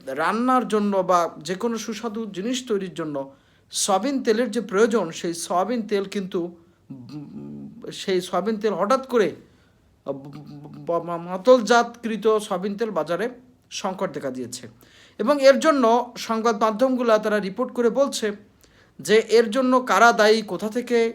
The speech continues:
বিভিন্ন কোম্পানিগুলা যারা মূলত সয়াবিন তেল বাংলাদেশে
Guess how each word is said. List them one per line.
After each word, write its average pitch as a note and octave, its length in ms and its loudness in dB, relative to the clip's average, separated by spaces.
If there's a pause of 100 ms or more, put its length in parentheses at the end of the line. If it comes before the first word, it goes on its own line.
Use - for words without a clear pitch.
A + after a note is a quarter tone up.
(140)
বিভিন্ন A3 400 -2
কোম্পানিগুলা G3+ 640 0
যারা F3+ 240 0
মূলত G#3 300 0 (580)
সয়াবিন A3+ 480 0
তেল A#3+ 200 2
বাংলাদেশে F#3 500 0